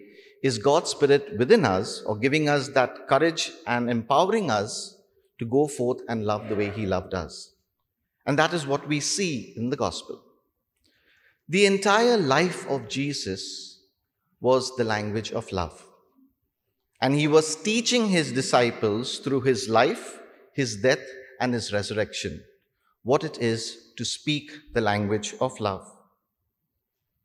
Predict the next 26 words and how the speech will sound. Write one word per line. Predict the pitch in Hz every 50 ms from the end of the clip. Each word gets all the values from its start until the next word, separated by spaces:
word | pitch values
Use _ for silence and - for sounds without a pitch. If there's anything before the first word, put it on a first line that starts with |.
| _ _ _ _ _ _ _ _ _ _ _ _ _ _ _ _ _ _ _ _ _
And | 131 135 135
when | 135 135 139
we | 135 139 139
see | - - 160
the | 151 127 131
gospel | 107 117 117 123 123 - - - 143 139 139 - - -
of | 117 110 - -
today, | - 101 117 120 127 139 151 165 - - - - - - -
the | 110
last | 110 110 117 131 139 - - - - - - - -
lines, | 117 113 123 131 135 135 131 107
which | 110 - -
is, | 131 127 135 131 - - - - - - - - - - _ _
"Those | 110 113 139 143 156 151 - -
whose | 156 143 131 - -
sins | - - 147 151 156 151 147 135 120
you | 123 127 127 120
forgive | 120 - - 117 104 113 135 160 - - - - - - - - - - -
are | - 110 110
forgiven, | - - 113 98 104 117 123 175 214 247 - - - _ _ _ _ _ _ _ _ _ _ _ _ -
and | 117 117 107
those | 123 135 143 131 127 -
whose | - 127 117 - -
sins | - 143 135 131 117 110
you | 117 117
retain | 107 107 110 110 - 131 120 120 120 123 127 131 127